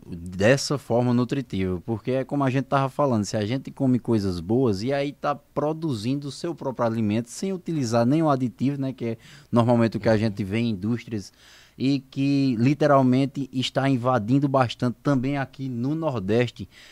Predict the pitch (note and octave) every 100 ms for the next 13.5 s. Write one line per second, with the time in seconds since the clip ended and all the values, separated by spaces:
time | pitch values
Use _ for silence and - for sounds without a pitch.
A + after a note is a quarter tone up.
0 | - G2 B2 C3 D#3 C#3+ - - - -
1 | - C#3 A2+ C3 C3 A2 - - - -
2 | - G2+ G2+ G2 F#2+ F#2 - B2+ D3 C#3
3 | B2+ E3 D#3+ C#3 C3 B2+ G#2+ A2+ A#2 G#2+
4 | C3 C3+ B2 B2+ A#2 A2 F#2 G2+ A#2 A2+
5 | _ _ B2 B2+ C#3+ - D3+ D3 C3+ C3+
6 | C3+ B2 B2 - - B2 B2 - - B2
7 | B2 B2 - C#3+ B2+ C#3+ A2+ C3+ C#3+ C#3
8 | B2+ - B2 A2 A2 A#2 B2+ A2 C3+ B2+
9 | C3+ C3 B2+ - B2+ B2 B2 A#2 A2+ G#2
10 | G#2 G2+ A#2 - A#2 A2+ G#2+ G#2+ G2 -
11 | A2+ A2+ G#2 F#2+ A#2 A#2 A2 A2+ - A#2+
12 | - G2+ - B2 C#3 C#3 C3+ C3+ C3+ A#2
13 | A2+ A2+ - A2+